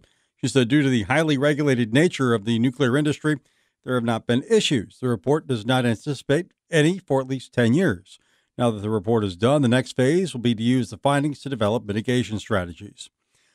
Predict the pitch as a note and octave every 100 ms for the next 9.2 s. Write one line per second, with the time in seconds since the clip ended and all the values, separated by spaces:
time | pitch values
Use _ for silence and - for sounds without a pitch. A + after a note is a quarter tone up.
0 | _ - F#3 D#3+ F3+ F3+ F3+ F3 D#3+ F3
1 | - C#3+ - F#3+ E3+ A3+ E3 C#3+ D3 B2+
2 | D3 D3+ C#3+ A2 C3+ - D#3+ - C3+ B2
3 | D3 E3+ C3 C3+ A#2 - C#3+ C#3 C3 A#2
4 | A#2+ C#3+ B2+ A2 D3 C#3 C#3+ A#2+ G#2 D#3
5 | C3+ D3 _ _ _ _ A2+ G#2+ C3 B2
6 | A#2 C#3 G#2+ C3+ D#3 G#3 C#3+ A2 B2 A#2
7 | A2 - C3 A#2+ B2+ B2 A#2 G#2 A#2+ B2+
8 | G#3 E3 G#2+ G#2+ G2 G#2+ F2+ G#2+ F#2+ A2+
9 | E3+ A3